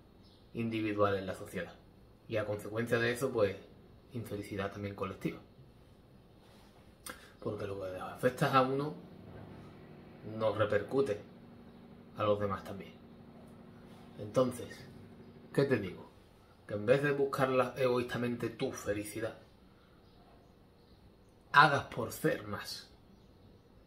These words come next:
Hagas por ser más. ¿Y cómo se puede ser más? En vez de tener más, ser más. Ojo. Sirviendo a los demás.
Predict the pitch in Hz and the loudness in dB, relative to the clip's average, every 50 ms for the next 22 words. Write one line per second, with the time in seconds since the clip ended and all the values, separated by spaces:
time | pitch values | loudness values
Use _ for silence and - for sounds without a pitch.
0 | - - - - 123 127 135 - - - 120 113 104 - - - 135 143 139 131 | -20 -16 -4 0 2 2 2 0 -2 -4 -4 -4 -4 -2 4 6 6 6 6 4
1 | 131 139 - - - - 113 104 104 - 151 165 170 143 117 - - - - - | 4 2 2 2 -2 -6 -8 -6 -2 2 4 4 4 4 2 0 -2 -10 -16 -20
2 | - - - - - - - - - - - - - - - - 135 123 - 123 | -20 -20 -20 -20 -20 -20 -20 -20 -20 -20 -20 -20 -18 -12 0 2 2 2 10 12
3 | 127 120 117 113 - - - 151 165 165 - - - 101 107 135 160 139 - - | 12 12 12 6 -2 2 12 12 12 12 12 8 0 -2 4 4 4 4 4 -2
4 | - - - - - - - - - - 107 107 120 131 131 160 151 - 139 135 | -12 -16 -18 -20 -20 -20 -20 -18 -14 -10 6 10 12 12 12 10 8 6 6 10
5 | 135 135 131 123 123 131 170 - - - - - - - - - - - - 165 | 10 12 12 12 10 6 6 4 -2 -10 -16 -20 -16 -10 -8 -6 2 8 10 10
6 | 170 - 117 104 107 98 90 - - - - - - - - - - - - - | 10 10 8 4 -4 -6 -8 -8 -12 -16 -16 -18 -20 -20 -20 -20 -20 -20 -18 -16
7 | - - - - - - - - - - - - - - - - - - - - | -16 -16 -18 -18 -20 -20 -20 -20 -20 -20 -20 -20 -20 -20 -20 -20 -20 -20 -20 -20
8 | - - - - - - - - - - - - - - - - 135 120 117 113 | -20 -20 -20 -20 -20 -20 -20 -20 -20 -20 -20 -20 -14 -4 2 4 4 6 6 6
9 | 123 135 135 120 113 113 107 104 101 98 - | 6 6 6 6 4 2 2 0 -4 -6 -8